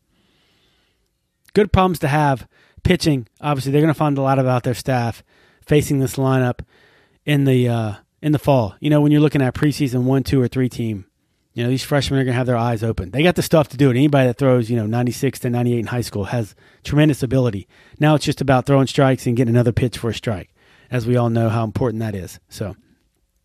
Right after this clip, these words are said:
if I have to pick somebody for a twenty twenty-three season, like, almost like a pick to click,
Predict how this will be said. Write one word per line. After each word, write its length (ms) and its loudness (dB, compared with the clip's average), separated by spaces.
if 80 -8
I 60 2
have 140 0
to 80 -6
pick 380 0
somebody 640 0
for 160 -8
a 20 -6
twenty 280 2
twenty-three 440 -2
season, 380 -2
like, 240 -2
almost 240 -4
like 80 -14
a 60 -8
pick 200 -4
to 80 -12
click, 320 -2